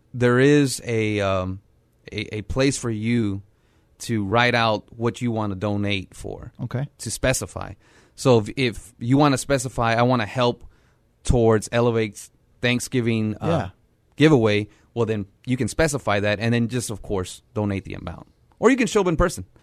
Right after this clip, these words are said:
Speaker 1: Uh, um,
Speaker 2: So you need vol-, hands and feet.
Speaker 1: Yeah. And, and that, it's, it's, it's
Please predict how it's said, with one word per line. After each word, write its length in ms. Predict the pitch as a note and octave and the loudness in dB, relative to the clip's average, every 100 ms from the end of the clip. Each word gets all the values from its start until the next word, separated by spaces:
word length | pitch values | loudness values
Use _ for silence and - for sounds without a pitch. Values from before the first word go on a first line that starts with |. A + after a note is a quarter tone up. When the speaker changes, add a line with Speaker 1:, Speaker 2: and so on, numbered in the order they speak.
| - | -2
Speaker 1:
Uh, 240 | A2+ G2+ - | 2 2 2
um, 200 | G2+ F2 | -6 -4
Speaker 2:
So 80 | D3 | 0
you 40 | |
need 120 | D3+ | 2
vol-, 180 | C#3 D3 | 4 4
hands 340 | C3+ D#3+ D3+ B2 | 4 4 2 0
and 100 | A#2 | 0
feet. 220 | E3 - _ | -2 -2 _
Speaker 1:
Yeah. 220 | C3 C#3+ - _ _ _ _ _ _ - | 6 6 6 _ _ _ _ _ _ -2
And, 180 | - D3 | 2 6
and 180 | D3+ C3+ | 6 8
that, 240 | F3 C4+ | 8 6
it's, 240 | A3 F#3+ - | 4 0 0
it's, 220 | F3+ - | -2 0
it's 300 | E3 - - | -6 -6 -14